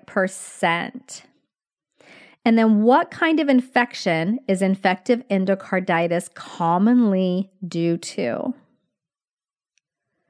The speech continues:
What pathogen, I guess I should say.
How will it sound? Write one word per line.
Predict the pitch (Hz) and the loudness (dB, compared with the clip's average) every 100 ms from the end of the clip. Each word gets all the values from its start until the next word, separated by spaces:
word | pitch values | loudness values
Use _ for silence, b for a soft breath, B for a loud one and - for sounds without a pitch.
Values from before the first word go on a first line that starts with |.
| _ _ _ _ _ _ _ _ _ _ _ | _ _ _ _ _ _ _ _ _ _ _
What | 202 190 - | 0 0 0
pathogen, | - - 160 - - - - 208 185 | -8 -4 -4 -4 -14 -12 -10 -8 -6
I | |
guess | 180 - 190 | -8 -8 -8
I | - | -8
should | 208 - - | -8 -12 -12
say. | - - | -10 -8